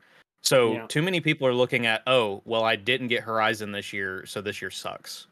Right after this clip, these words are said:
Speaker 1: Um, yeah, it stinks. I mean, Horizon,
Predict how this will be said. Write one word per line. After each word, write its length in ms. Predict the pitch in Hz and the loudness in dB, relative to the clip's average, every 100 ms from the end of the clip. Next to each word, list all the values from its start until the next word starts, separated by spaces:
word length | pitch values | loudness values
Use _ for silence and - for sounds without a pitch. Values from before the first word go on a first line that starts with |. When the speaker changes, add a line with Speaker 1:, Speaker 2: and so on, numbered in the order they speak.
| _ _ _ _ _ - | _ _ _ _ _ -6
Speaker 1:
Um, 420 | 98 92 90 - | -4 -4 -8 -14
yeah, 260 | - 120 90 - | -2 0 0 -2
it 140 | 117 | -4
stinks. 420 | - 131 110 - - _ _ - | 0 0 0 -4 -14 _ _ -12
I 60 | 95 | -12
mean, 240 | 92 90 _ _ _ | -12 -16 _ _ _
Horizon, 520 | - 104 107 98 87 | -2 0 0 -2 -14